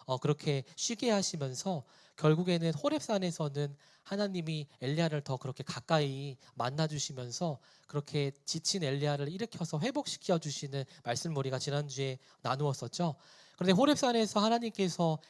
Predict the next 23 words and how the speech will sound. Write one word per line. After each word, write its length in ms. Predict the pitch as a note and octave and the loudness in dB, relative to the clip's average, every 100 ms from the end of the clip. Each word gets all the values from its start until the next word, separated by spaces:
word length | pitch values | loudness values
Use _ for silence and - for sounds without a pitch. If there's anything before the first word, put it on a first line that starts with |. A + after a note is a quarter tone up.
| - | -4
엘리야에게 920 | C#3 E3+ G3 F#3 E3 C#3+ C#3+ D#3 D3+ A#2+ - | 0 4 4 4 2 0 0 2 -2 -6 -6
몇 180 | - B2 | -2 2
가지 240 | - G#3+ F3+ | 2 2 0
해야 220 | C4+ C#4 | 0 0
할 120 | B3 | -2
사명을 480 | - D#4+ D#4+ C#4 F#3 | -4 -2 0 0 0
주셨어요. 800 | - C#3+ B2+ B2 A#2+ C3 C3+ A2+ - - - | -2 -6 -6 -6 -6 -6 -8 -12 -20 -20 -14
어, 80 | |
왕에게 400 | A#2+ A#2 C#3+ D3+ | -2 0 0 -2
기름 340 | D3 D#3 D#3 E3 | -4 -2 -2 -2
붓는 300 | D3 C#3 C3+ | -6 -6 -8
것도 260 | B2+ - | -8 -10
있고 420 | A#2+ A2+ - G3+ C4 _ _ - | -14 -10 -4 -4 -4 _ _ -2
엘리야 380 | C3+ D3+ D#3 | 0 2 2
다음에 600 | D#3 - B2+ D3+ D3 C#3 C3+ | 0 -2 0 0 0 -2 -4
있는 380 | B2 B2+ C3 B2 | -8 -10 -10 -12
선지자가 460 | - A#3+ G#3+ F3+ C3 | -10 -4 2 2 2
누구죠? 380 | A#2+ A#2+ D3 G#3+ _ _ _ _ _ _ | -2 -2 -2 -2 _ _ _ _ _ _
엘리? 400 | A#2+ B2+ E3+ C4 - _ _ _ _ | -4 -2 -2 -2 -10 _ _ _ _
어, 160 | A#2+ A2+ - - | -12 -12 -16 -2
엘리사에게 960 | C3+ E3 E3+ A3+ A#3+ A3+ F#3+ E3+ D#3 C#3 - | 0 2 2 2 2 2 2 2 0 -6 -10
또 120 | - | -2
이제, 380 | C#3+ C3+ C3+ C3 | -2 0 -2 -4